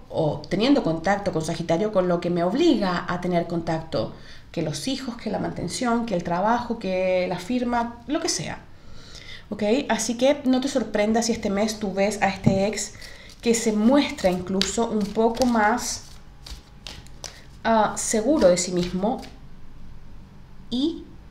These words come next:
de una forma más atractiva. Puede ser que notes eso. Simplemente yo siento que esta persona quiere que tú la veas que está genial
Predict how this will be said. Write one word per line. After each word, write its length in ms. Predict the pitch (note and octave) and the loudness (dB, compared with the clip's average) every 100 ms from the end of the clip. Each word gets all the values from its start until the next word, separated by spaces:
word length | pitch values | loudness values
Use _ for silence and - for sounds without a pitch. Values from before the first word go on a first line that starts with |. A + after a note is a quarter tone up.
| - | -4
de 120 | G#3+ | 2
una 140 | A3 G3+ | 2 2
forma 440 | - G#3+ A3+ A#3+ | 2 2 4 2
más 300 | G#3+ A3 - | 2 0 -2
atractiva. 1120 | - F#3+ G3 F#3 - - - F#3+ E3 D#3 D#3 - - - - - - - - - | -4 -2 -2 -4 -4 -10 -4 0 2 2 -2 -8 -16 -18 -18 -16 -18 -16 -16 -2
Puede 380 | A#3+ B3+ B3+ B3+ | 4 6 6 2
ser 260 | - A3 | 0 0
que 100 | A3 | 2
notes 420 | G#3+ G#3 G#3 - - | 2 0 -2 -4 -4
eso. 460 | E3+ - - - - - - - - - - | -2 -2 -4 -6 -8 -16 -18 -18 -16 -16 -8
Simplemente 760 | - B3+ C4 A#3+ A3+ A3+ A#3+ | 2 2 4 4 4 2 0
yo 140 | G#3+ A#3 | 0 0
siento 340 | - G#3+ A3+ | 0 0 0
que 60 | A3+ | -2
esta 160 | G#3+ | -4
persona 380 | - - A3 G#3+ | -2 -2 -2 -2
quiere 420 | - B3 A#3 A3+ | 0 4 6 4
que 120 | A3+ F3+ | 2 -2
tú 200 | G#3+ G#3+ | 0 2
la 180 | G3+ | 2
veas 580 | F3 G#3+ A#3+ F3+ F#3+ - | 0 2 4 4 2 -2
que 160 | - E3+ | -8 -10
está 480 | - - - F3+ F#3+ | -10 -6 -2 0 0
genial 680 | - A3 F3 D3+ C#3+ D3+ | -2 -2 0 -2 -4 -6